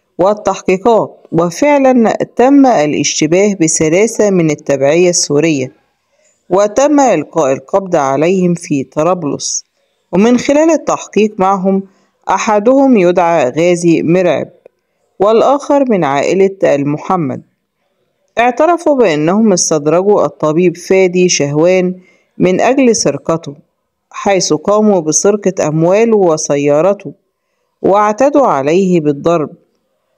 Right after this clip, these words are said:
ثم قاموا بإطلاق الرصاص عليه. لا حول ولا قوة إلا بالله، مما أدى إلى مقتله، وألقوا جثته في منطقة وعرة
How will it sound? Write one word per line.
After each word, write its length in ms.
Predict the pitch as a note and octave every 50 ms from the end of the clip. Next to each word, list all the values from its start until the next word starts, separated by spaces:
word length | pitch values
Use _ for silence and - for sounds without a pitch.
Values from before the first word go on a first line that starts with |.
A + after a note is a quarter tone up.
| _ _ _
ثم 320 | - - F3+ F3+ F3+ D#3+
قاموا 500 | D3 C#3+ - - F#3 F#3+ F#3+ F#3+ F3+ F3
بإطلاق 720 | E3+ E3 D3 C3 C#3+ C#3 - D3+ D#3 D#3 D#3 D#3 D#3 - -
الرصاص 560 | C#3+ C#3+ C#3+ C#3 - - E3+ E3 D#3+ - -
عليه. 520 | C#3 C#3+ D3 D3+ F3 G3+ G#3 E3+ C#3+ B2
لا 160 | A#2 B2+ C3 B2+
حول 420 | - - - D#3 D3 C#3+ C#3+ C#3+
ولا 340 | C#3 C#3 C#3 C#3 C#3 C#3 C#3
قوة 300 | C#3 - D#3+ D3+ D3+ D#3 -
إلا 220 | - - D3+ D3+
بالله، 440 | D3 D3 C#3+ D3 D#3+ F3+ F3 C#3+ A#2+ - - _ _ _ _ _ _ _ _ _ _ _ -
مما 460 | F#3 F3+ E3+ D#3 C#3+ C3+ - F2 C#3
أدى 480 | F3+ E3+ D#3+ E3 E3 D#3+ D3+ - - D3+
إلى 220 | D#3 D3+ C#3+ C#3
مقتله، 720 | C#3 C#3 C#3 C3+ - _ - G#3 G#3 F#3+ D3 B2 A#2 - - - _ _ _ _ _ _ _ -
وألقوا 800 | E3 F3+ D#3+ E2+ A#2 A#3+ D4 D4+ - - C4+ B3+ A#3 F#3 C#3+ C#3
جثته 420 | - - - F3 F#3+ - A3 A3
في 220 | G#3+ - - F3
منطقة 800 | D3 C#3+ C#3+ C#3+ C#3+ D3+ D3 - F#3+ F#3+ F#3+ - G#3+ G3+ F3+ D#3+
وعرة 540 | D3 D3 D#3+ E3+ D#3+ D3+ C#3+ C3+ C3 C3 C3+